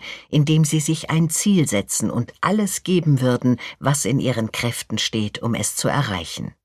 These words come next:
Ziele befreien von Langeweile. Ziele heilen sogar viele chronische Leiden. Es ist wunderbar, sich Ziele zu setzen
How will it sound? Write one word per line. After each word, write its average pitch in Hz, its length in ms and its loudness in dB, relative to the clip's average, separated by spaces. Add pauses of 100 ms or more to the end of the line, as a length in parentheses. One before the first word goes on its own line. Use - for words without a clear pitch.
(840)
Ziele 160 520 2
befreien 131 640 2
von 131 240 2
Langeweile. 98 720 0 (640)
Ziele 160 560 2
heilen 147 380 2
sogar 95 380 -2
viele 170 460 2
chronische 120 580 2
Leiden. 80 540 -4 (2500)
Es 180 160 2
ist - 200 0
wunderbar, 113 540 6
sich 87 300 -6
Ziele 175 360 4
zu 147 180 0
setzen 131 460 0